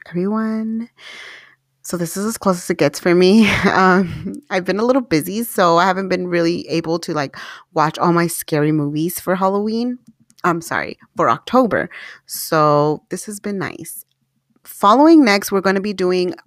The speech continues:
your scary real experiences that you've had. So any supernatural, any kind of strange things that have happened to you, send them all to me. I have a few. I think I'm gonna split this into two parts because I'm hoping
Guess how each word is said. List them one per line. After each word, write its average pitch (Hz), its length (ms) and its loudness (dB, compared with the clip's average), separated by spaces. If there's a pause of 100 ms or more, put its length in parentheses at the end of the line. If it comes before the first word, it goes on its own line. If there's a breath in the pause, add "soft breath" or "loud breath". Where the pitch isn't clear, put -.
your 175 260 -2
scary 170 840 -2 (140)
real 156 340 0
experiences 160 880 -4
that - 120 -4
you've 180 240 -4
had. 156 280 -4
So - 140 -12 (180)
any 320 160 6
supernatural, 254 760 0 (460 loud breath)
any 294 220 2
kind 269 280 -4
of 240 80 -4
strange 202 960 -4
things 190 500 -4
that 170 180 -2
have 170 240 -2
happened 175 360 -2
to - 120 -12
you, 175 400 0 (140)
send 165 420 -2
them 247 100 4
all 240 160 6
to 254 140 0
me. 202 400 2 (560 loud breath)
I 180 160 2
have 208 200 2
a 214 60 -2
few. 185 360 0
I 180 100 0
think 180 160 -10
I'm 185 80 -6
gonna 185 160 -4
split 175 300 -8
this 170 180 -8
into 185 200 -12
two - 240 -6
parts 170 360 0
because 175 240 -8
I'm 165 260 0
hoping - 520 6